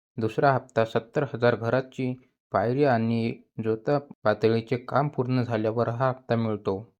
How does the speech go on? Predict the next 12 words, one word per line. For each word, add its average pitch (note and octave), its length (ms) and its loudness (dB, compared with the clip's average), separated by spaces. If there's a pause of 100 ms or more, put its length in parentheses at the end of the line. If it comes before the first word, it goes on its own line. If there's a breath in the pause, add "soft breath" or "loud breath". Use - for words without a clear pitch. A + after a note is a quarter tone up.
(120)
तिसरा C#3 280 0
हप्ता A#2+ 360 0
तीस C3+ 300 -2
हजार G#2+ 380 2 (540)
घराचे B2 500 0 (300)
छत C3+ 300 -2 (400)
टाकण्याचे A2+ 540 -2
काम A2+ 260 0
पूर्ण A#2 340 -2
झाल्यावर G#2+ 440 -2
हा B2 200 -2
हप्ता A2+ 380 -2